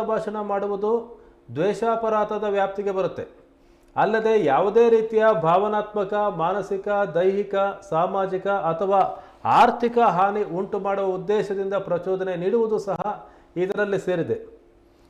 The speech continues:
ಯಾವುದೇ ಮಾಧ್ಯಮದ ಮೂಲಕ ದ್ವೇಷವನ್ನು ಉತ್ತೇಜಿಸುವುದು ಅಥವಾ ಪ್ರಚಾರ ಮಾಡುವುದಕ್ಕೆ ಈ ಮಸೂದೆಯ ಅಡಿಯಲ್ಲಿ ನಿರ್ಬಂಧ ಹೇರಲಾಗಿದೆ. ಈ ಮಸೂದೆ ಯಾವುದೇ ನಿರ್ದಿಷ್ಟ ರಾಜಕೀಯ ಪಕ್ಷ ಅಥವಾ ಸಮುದಾಯವನ್ನ ಗುರಿಯಾಗಿಸಿಲ್ಲ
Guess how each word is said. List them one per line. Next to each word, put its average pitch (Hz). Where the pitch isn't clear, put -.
ಯಾವುದೇ 185
ಮಾಧ್ಯಮದ 196
ಮೂಲಕ 196
ದ್ವೇಷವನ್ನು 196
ಉತ್ತೇಜಿಸುವುದು 196
ಅಥವಾ 185
ಪ್ರಚಾರ 180
ಮಾಡುವುದಕ್ಕೆ 185
ಈ -
ಮಸೂದೆಯ 220
ಅಡಿಯಲ್ಲಿ 202
ನಿರ್ಬಂಧ 190
ಹೇರಲಾಗಿದೆ. 175
ಈ 185
ಮಸೂದೆ 226
ಯಾವುದೇ 196
ನಿರ್ದಿಷ್ಟ 214
ರಾಜಕೀಯ 202
ಪಕ್ಷ 190
ಅಥವಾ 196
ಸಮುದಾಯವನ್ನ 196
ಗುರಿಯಾಗಿಸಿಲ್ಲ 220